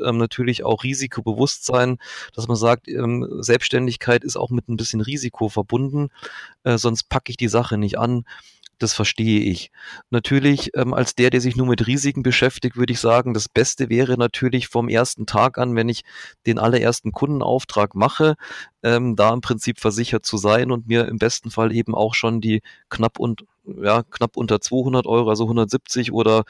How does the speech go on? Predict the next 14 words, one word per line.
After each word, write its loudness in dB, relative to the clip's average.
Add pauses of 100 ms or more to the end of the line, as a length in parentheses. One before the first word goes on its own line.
(260)
zweihundertfünfundzwanzig -2
Euro 0
mit -2
der 0
Betriebshaftpflicht -4
leisten 2
zu -10
können. -2
Das -2
wäre 2
natürlich -4
der 2 (380)
optimale 0
Fall, 4